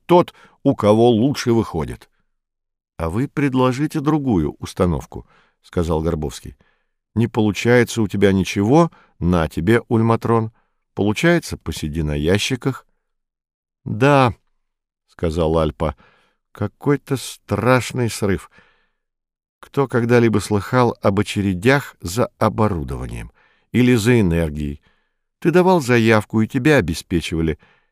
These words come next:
Тебя никогда даже не интересовало, откуда это берётся.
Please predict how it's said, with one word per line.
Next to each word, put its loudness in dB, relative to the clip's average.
Тебя 2
никогда 2
даже 2
не 2
интересовало, 0
откуда -2
это -4
берётся. 0